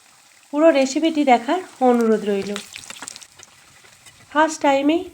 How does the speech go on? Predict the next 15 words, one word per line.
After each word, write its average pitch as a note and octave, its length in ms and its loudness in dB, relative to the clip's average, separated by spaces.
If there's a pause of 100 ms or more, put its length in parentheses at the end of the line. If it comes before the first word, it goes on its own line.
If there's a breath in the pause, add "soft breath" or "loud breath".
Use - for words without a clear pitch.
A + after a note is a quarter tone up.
(120)
তোমরা B3 300 2 (380)
এই C#4 140 -6
চিকেন C4 320 -2
প্যাটিসের B3+ 400 -6
রেসিপি A#3 360 -6 (320)
বানাতে A3+ 380 0
পারবে। G3 360 -4 (1300)
আমার B3+ 260 2
রেসিপিটি B3 460 0 (880)
ফলো C4+ 260 4
করে C#4 200 2 (540)
তোমরাও B3 380 2 (240)
ট্রাই B3 240 4
করে G#3+ 240 0
দেখো। G3 320 -6